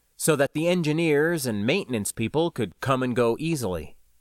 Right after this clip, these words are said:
I like to imagine the Nine went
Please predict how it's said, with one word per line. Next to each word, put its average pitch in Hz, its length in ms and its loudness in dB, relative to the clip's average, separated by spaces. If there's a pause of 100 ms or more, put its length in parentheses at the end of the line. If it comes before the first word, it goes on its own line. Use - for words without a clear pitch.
(640)
I 175 80 2
like 240 260 2
to 185 120 0
imagine 160 680 0
the 123 100 0
Nine 131 640 0
went 127 240 0